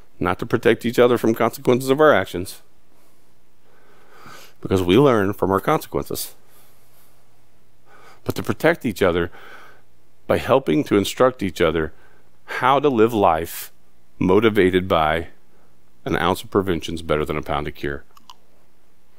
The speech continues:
Some people need to, some people need to hurt to make a, to, to learn a lesson. Most people don't. At least not too much.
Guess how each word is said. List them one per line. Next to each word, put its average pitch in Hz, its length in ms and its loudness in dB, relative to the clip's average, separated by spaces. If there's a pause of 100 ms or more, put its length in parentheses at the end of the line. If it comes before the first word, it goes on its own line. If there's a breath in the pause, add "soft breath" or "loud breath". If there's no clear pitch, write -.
(2750 loud breath)
Some - 160 0
people 120 200 6
need 110 160 6
to, - 160 2 (100)
some 98 220 2
people 127 220 4
need 113 160 6
to 98 80 4
hurt 120 220 2
to 95 60 -2
make 82 200 0
a, 73 100 -4 (120)
to, 85 200 -4 (1040)
to 92 100 0
learn 92 180 2
a 90 60 2
lesson. 85 280 2 (680)
Most 107 220 2
people 98 200 2
don't. 92 280 2 (2500)
At - 40 -12
least - 160 0
not 71 160 -2
too 76 140 -2
much. 92 400 -2